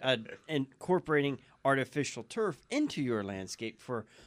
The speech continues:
a beautiful year-round green that you never have to mow, you never have to fertilize. Occasionally you have to water, uh, and we'll get through all those details, but it provides a great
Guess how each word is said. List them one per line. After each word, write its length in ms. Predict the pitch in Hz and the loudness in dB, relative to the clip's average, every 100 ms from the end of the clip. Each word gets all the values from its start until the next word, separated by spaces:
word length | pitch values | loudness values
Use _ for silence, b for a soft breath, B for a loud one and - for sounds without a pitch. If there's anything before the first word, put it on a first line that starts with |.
| B | B
a 100 | 117 | -8
beautiful 680 | 101 131 143 123 131 117 113 | 0 2 2 0 -2 0 0
year-round 720 | 101 139 240 147 104 98 101 | 0 0 2 0 0 -2 -6
green 420 | 117 101 120 151 | -6 -4 -4 -4
that 320 | 113 107 - - B B | -4 -4 -6 -20 B B
you 100 | 127 | -2
never 260 | 123 120 120 | 0 2 2
have 200 | 120 - | 0 -2
to 100 | 120 | -2
mow, 380 | 104 101 101 139 b b b b | 0 0 -2 -6 b b b b
you 160 | 117 113 | -6 -2
never 240 | 120 113 | 0 0
have 160 | 113 117 | 0 -2
to 80 | 117 | -4
fertilize. 800 | - 127 113 107 101 101 127 - b b b b | -4 0 2 4 4 4 0 -6 b b b b
Occasionally 640 | 175 190 220 233 190 185 175 | -4 2 4 6 4 0 2
you 100 | 151 | 4
have 180 | 156 151 | 4 4
to 80 | 185 | -4
water, 480 | 139 120 120 147 - b b - | 0 2 2 -2 -10 b b -4
uh, 300 | 139 131 127 | -2 0 0
and 100 | 139 | 0
we'll 120 | 151 | 0
get 220 | 143 160 156 | 0 -2 0
through 120 | 147 | 0
all 100 | 135 | 0
those 220 | 135 123 | 0 -4
details, 600 | 123 135 - 139 123 143 | -2 -4 -2 -2 -2 -2
but 160 | 120 117 | -4 -6
it 200 | 117 - | -6 -8
provides 500 | - 113 120 123 113 | -12 -4 -2 -2 -4
a 140 | 110 101 | -6 -8
great 520 | - 113 123 143 147 | -12 -2 0 -2 -6